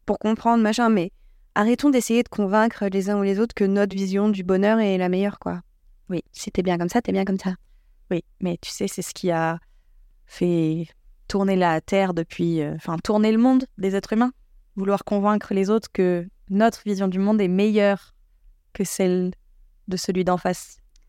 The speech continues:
Speaker 1: C'est vrai. C'est quoi ta vision du monde ?
Speaker 2: Ouah, c'est compliqué comme question.
Speaker 1: Ouais, moi-même, je saurais pas y répondre, je pense, mais si t'as des trucs qui te viennent.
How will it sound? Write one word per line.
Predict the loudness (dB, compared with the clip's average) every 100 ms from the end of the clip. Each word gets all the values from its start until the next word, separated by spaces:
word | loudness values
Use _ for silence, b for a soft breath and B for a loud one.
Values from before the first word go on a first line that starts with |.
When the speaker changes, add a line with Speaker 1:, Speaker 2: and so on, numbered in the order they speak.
| -8
Speaker 1:
C'est | -6
vrai. | -4 -6 _ _ -20 -20 -20 -12
C'est | -2
quoi | 2 4
ta | 4
vision | 4 2
du | 2
monde ? | 0 0 _ -20 -20 -20 -20 -20 _ -20 -20 -20 -20 _ _ _ -20 -20 -4 4
Speaker 2:
Ouah, | 4
c'est | 4 -4
compliqué | -10 -10 0 2
comme | 4 4
question. | 2 0 0 2
Speaker 1:
Ouais, | 4 2 2
moi-même, | 2 4 2
je |
saurais | 2 0
pas | 2
y | 2
répondre, | 0 0 -2
je | 0
pense, | -6 -4 -2
mais | -2
si | -4 -4
t'as | -2
des | -2
trucs | -4 -8
qui | -4
te | 2
viennent. | 4 4 2